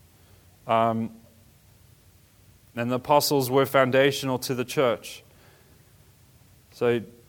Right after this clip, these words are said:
there, there's this cornerstone. He gave the prophets.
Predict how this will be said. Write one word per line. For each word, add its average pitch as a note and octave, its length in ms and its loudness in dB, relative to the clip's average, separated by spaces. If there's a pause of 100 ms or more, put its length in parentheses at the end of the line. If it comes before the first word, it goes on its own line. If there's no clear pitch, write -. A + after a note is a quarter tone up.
there, A#2+ 240 -2
there's B2 240 2
this B2+ 160 -4
cornerstone. C3+ 600 0
He A#2 100 -4
gave C3 180 0
the C3+ 80 0
prophets. - 840 0